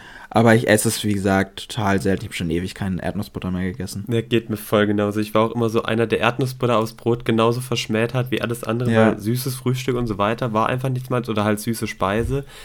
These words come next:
Speaker 2: Also von Mal zu Mal werde ich jetzt immer mehr zum Erdnussbutter-Fan. Finde ich total geil inzwischen. Apropos
Speaker 1: Ja.
Speaker 2: Erdnussbutter, ja. Oder wolltest
Speaker 1: Ja.
Speaker 2: du noch was dazu sagen?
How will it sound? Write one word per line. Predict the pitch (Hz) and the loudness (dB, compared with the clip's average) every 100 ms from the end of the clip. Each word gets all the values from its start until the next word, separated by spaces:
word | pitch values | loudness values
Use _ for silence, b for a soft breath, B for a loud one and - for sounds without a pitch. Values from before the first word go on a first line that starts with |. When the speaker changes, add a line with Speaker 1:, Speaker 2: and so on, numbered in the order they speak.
| B B B B | B B B B
Speaker 2:
Also | - 135 127 | 0 2 2
von | 127 127 | 0 -2
Mal | 123 120 151 | -4 -6 -10
zu | - | -8
Mal | 143 135 135 | -6 -4 -4
werde | 131 127 | -2 -2
ich | |
jetzt | 127 127 - | -4 -6 -6
immer | 156 156 143 | -4 -2 -2
mehr | 139 123 127 | -2 -2 -4
zum | 127 120 | -4 -2
Erdnussbutter-Fan. | 117 110 101 - 95 - 95 92 | -2 -4 -8 -8 -10 -6 -6 -4
Finde | 120 107 | -4 -4
ich | |
total | - - 92 | -4 -4 -2
geil | 85 92 - | -2 -4 -4
inzwischen. | 87 - 73 - - - - - - - - - - B B B | -8 -10 -10 -12 -18 -20 -20 -20 -20 -20 -20 -20 -20 B B B
Apropos | 165 180 - | -2 2 6
Speaker 1:
Ja. | 127 | 8
Speaker 2:
Erdnussbutter, | 139 175 131 - 92 76 | 8 6 2 -2 -4 -2
ja. | 85 - | -2 -2
Oder | 95 95 | 0 2
wolltest | 110 117 | 4 4
Speaker 1:
Ja. | |
Speaker 2:
du | 117 | 4
noch | 123 | 2
was | 120 | 0
dazu | 127 127 | -2 -4
sagen? | 104 104 117 | -4 -4 -4